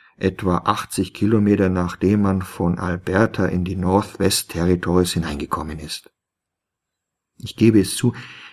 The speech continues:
der Wood Buffalo National Park ist einer der Gründe überhaupt,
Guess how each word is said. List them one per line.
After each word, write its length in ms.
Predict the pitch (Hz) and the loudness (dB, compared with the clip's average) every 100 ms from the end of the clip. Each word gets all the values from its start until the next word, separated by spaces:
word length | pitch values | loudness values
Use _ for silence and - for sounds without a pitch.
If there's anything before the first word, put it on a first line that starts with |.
| - | 0
der 220 | 90 87 | 2 4
Wood 320 | 98 151 - | 4 2 0
Buffalo 460 | - 131 127 110 104 | 2 2 4 2 4
National 480 | 92 120 - 90 85 | 4 2 2 0 -4
Park 400 | - 92 110 - | -4 -6 -6 -6
ist 300 | 104 92 - | -8 -8 -8
einer 360 | 98 98 98 98 _ _ 101 | -4 -2 -2 -6 _ _ 4
der 340 | 98 113 120 | 6 8 6
Gründe 400 | 120 107 104 113 | 0 2 4 4
überhaupt, 760 | 104 120 120 98 92 117 - | 4 4 2 2 0 -2 -4